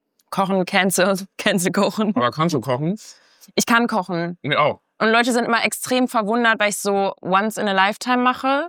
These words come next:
Speaker 2: Mhm.
Speaker 1: So, ich kenn Freunde von mir, mehrere Jahre, hab noch nie für die gekocht. Aber wenn ich's dann mache, ich kann schon gut kochen.
Speaker 2: Same. Ich kann auch echt, also wenn ich koche, dann schmeckt's auch immer krass.
Speaker 1: Ja.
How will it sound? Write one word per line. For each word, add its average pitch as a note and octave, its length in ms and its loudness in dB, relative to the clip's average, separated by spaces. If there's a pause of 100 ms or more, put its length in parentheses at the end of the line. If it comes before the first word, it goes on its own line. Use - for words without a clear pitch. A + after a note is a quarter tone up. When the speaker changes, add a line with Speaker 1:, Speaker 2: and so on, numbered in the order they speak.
Speaker 2:
Mhm. - 60 -6
Speaker 1:
So, B3+ 360 2
ich - 140 -4
kenn A3 380 0 (760)
Freunde A3 280 2
von G#3+ 200 0
mir, G3+ 320 2 (540)
mehrere G3 420 0
Jahre, F#3+ 240 4
hab G3 140 -2
noch F#3+ 80 -2
nie G3+ 140 0
für G#3 100 -2
die F3+ 100 0
gekocht. G#3 480 -6 (500)
Aber F#3 180 0
wenn A3 120 2
ich's B3 100 0
dann A#3+ 160 2
mache, B3 280 0
ich A#3 120 -2
kann G#3 180 -2
schon G#3 220 2
gut F3+ 180 0
kochen. E3+ 380 -4 (160)
Speaker 2:
Same. G2+ 380 -2 (480)
Ich A#2 80 -14
kann A#2+ 140 -2
auch A2+ 200 0
echt, A#2 280 0
also G#2 300 2 (460)
wenn A2+ 180 4
ich C3+ 80 0
koche, C3 220 0
dann G#2 120 2
schmeckt's A2 260 -2
auch G2 40 -4
immer A2+ 220 2
krass. - 440 -2
Speaker 1:
Ja. F#3+ 260 2